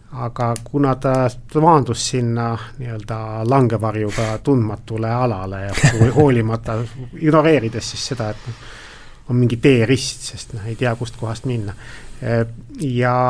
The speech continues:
ja seetõttu oli, äh, mul ei olnud ühtegi mõtet siia tulles, mida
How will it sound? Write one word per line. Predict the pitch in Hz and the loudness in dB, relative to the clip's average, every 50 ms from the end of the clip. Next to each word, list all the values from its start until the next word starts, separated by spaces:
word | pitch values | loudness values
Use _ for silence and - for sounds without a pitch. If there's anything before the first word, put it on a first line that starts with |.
| 120 123 131 | 2 2 2
ja | 139 131 | 2 0
seetõttu | 123 170 165 160 160 156 156 - - 156 | 0 -2 0 0 -2 -2 -4 -4 0 0
oli, | 156 147 151 156 | 2 2 2 0
äh, | 147 - - - - - - - - - - - - - - - - - 151 139 139 139 139 | 0 -2 -8 -14 -16 -16 -18 -18 -20 -20 -20 -20 -20 -20 -20 -18 -12 -8 -6 -4 -2 -2 0
mul | 135 165 160 | 2 2 4
ei | 139 139 | 4 4
olnud | 139 170 156 | 4 2 0
ühtegi | - 131 117 123 | -2 -2 -2 2
mõtet | 120 131 139 135 - 101 - | 4 4 4 2 0 -4 -4
siia | - - - 117 113 113 107 107 | -4 -6 -4 -2 -2 0 0 0
tulles, | 110 139 135 117 110 104 101 - - - | 2 2 2 4 2 0 -2 -4 -4 -2
mida | 123 113 113 113 | -4 -2 -2 -2